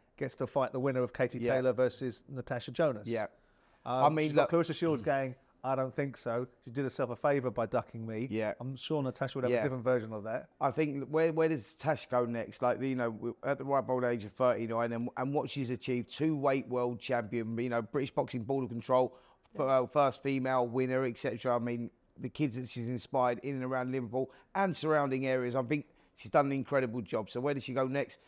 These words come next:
Speaker 2: She now has to look for only the big fights. This is her last year in boxing. She's
Speaker 1: Yeah.
Speaker 2: probably got one, two fights left maximum. Jessica, Jessica McCaskill is the other champion at her weight. Sandy Ryan's the W B O champion. That's another fight that could happen for
Speaker 1: So
Speaker 2: her.
Speaker 1: she could
Speaker 2: An all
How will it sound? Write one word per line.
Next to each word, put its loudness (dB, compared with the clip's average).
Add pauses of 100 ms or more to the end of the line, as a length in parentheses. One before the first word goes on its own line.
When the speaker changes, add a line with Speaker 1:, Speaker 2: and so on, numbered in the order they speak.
Speaker 2:
She -6
now 4
has -2
to -4
look 0
for 0 (420)
only 4
the 2
big -2
fights. 2
This -4
is -8
her 4
last 4
year -2
in -4
boxing. -4
She's -8
Speaker 1:
Yeah. 0
Speaker 2:
probably 2
got 0
one, 4 (540)
two 2
fights 4
left -2
maximum. -4 (480)
Jessica, 0 (120)
Jessica 0
McCaskill 2 (240)
is -4
the 4
other 4
champion 0
at 0
her 4
weight. 2
Sandy 0
Ryan's 0
the -6
W 0
B 0
O 4
champion. 0
That's 0
another 0
fight 2
that -6
could -6
happen 0
for 0
Speaker 1:
So 6
Speaker 2:
her. 4
Speaker 1:
she -2
could -6
Speaker 2:
An -4
all -2